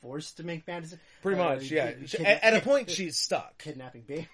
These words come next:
Speaker 2: Yeah, like,
Speaker 1: <laughs>
Speaker 2: she, yeah, she could have, like, at the beginning, she could have gone home. But
Speaker 1: Yeah.
Speaker 2: after she didn't go home,
Speaker 1: Yeah, yeah.
Speaker 2: uh, she's pretty much in it. It has to be in it
Speaker 1: In
Speaker 2: to
Speaker 1: it,
Speaker 2: win
Speaker 1: in
Speaker 2: it.
Speaker 1: it to win it, yeah,
Speaker 2: Yeah.
Speaker 1: hundred percent, yeah, yeah.
Speaker 2: And, yeah, just, like, it's,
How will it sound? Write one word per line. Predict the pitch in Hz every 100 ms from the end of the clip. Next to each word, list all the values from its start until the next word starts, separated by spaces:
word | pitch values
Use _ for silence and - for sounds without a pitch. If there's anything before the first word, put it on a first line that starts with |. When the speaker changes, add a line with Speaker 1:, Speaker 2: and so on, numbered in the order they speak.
| 185
Speaker 2:
Yeah, | 175 135 120
like, | 160 214
Speaker 1:
<laughs> |
Speaker 2:
she, | - 196 214 196 - -
yeah, | 165 107
she | - 202
could | - 214
have, | 175 139 - - _ - _ 196
like, | 180 147 123 170
at | 165
the | 143
beginning, | 160 226 185 143 127 -
she | - 160
could | 175 143
have |
gone | 131 113
home. | 110 - _ - -
But | 160
Speaker 1:
Yeah. | 180
Speaker 2:
after | 214 208
she | 196 185
didn't | 143 160 185 196
go | 196 190
home, | 185 190
Speaker 1:
Yeah, | 202 - - _ _
yeah. | 151
Speaker 2:
uh, | 143 139
she's | - 160 131
pretty | - 180 160
much | 156 139 - - - - _ _ _ -
in | 143
it. | 131 131 _
It | 156 160
has | 147 147 -
to | 147
be | 131 123
in |
it | 117
Speaker 1:
In | -
Speaker 2:
to | 120
Speaker 1:
it, |
Speaker 2:
win | 117
Speaker 1:
in | -
Speaker 2:
it. | 175
Speaker 1:
it |
to | 151
win | 127
it, | 110
yeah, | 113
Speaker 2:
Yeah. | 135
Speaker 1:
hundred | 160 143
percent, | - - _
yeah, | 131 101 - _ _ _ _ _ _ _ _ -
yeah. | 139 135
Speaker 2:
And, | 139
yeah, | 135
just, | 120 156 -
like, | - 120 - - 156 147 _
it's, | 147 139